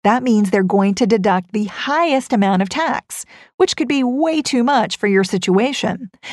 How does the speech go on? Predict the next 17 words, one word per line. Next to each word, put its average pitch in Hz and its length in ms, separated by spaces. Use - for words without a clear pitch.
So 339 180
always 440 400
take 262 220
charge 220 400
of 233 100
your 240 140
taxes 240 580
by 196 220
completing 247 840
withholding 220 580
forms 190 500
the 240 80
best 262 420
way 208 160
that 185 160
you 175 100
can. - 560